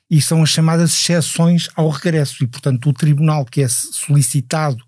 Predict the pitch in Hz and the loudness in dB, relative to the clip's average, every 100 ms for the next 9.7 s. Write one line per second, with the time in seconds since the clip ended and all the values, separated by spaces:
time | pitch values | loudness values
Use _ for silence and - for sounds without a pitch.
0 | _ _ _ - 135 139 156 123 120 120 | _ _ _ -4 -2 -2 -2 -2 -2 -4
1 | 127 - 131 123 180 123 123 117 - 131 | -6 -8 -6 -6 -4 -4 -4 -4 -2 2
2 | 156 139 127 208 139 120 120 131 123 123 | 4 4 2 0 -2 0 0 0 0 -2
3 | 127 131 127 113 - _ _ _ _ - | 0 0 0 -2 -6 _ _ _ _ 0
4 | 135 135 147 147 151 123 147 139 - 156 | 2 2 2 2 0 -2 -2 -2 -2 -2
5 | 151 135 135 120 120 127 123 - 120 120 | -2 0 0 0 -2 0 0 0 -4 -6
6 | 117 156 165 - 151 - - - - 143 | -4 -4 -4 -8 -8 -6 -8 -10 -4 0
7 | 135 - 143 127 - _ _ 151 135 113 | 0 0 0 0 -4 _ _ -2 0 0
8 | 143 147 - 147 - 143 131 135 135 123 | 0 0 -2 -4 -2 -2 -2 -2 -2 0
9 | 123 123 117 120 135 143 | -2 -2 -4 -4 -2 -2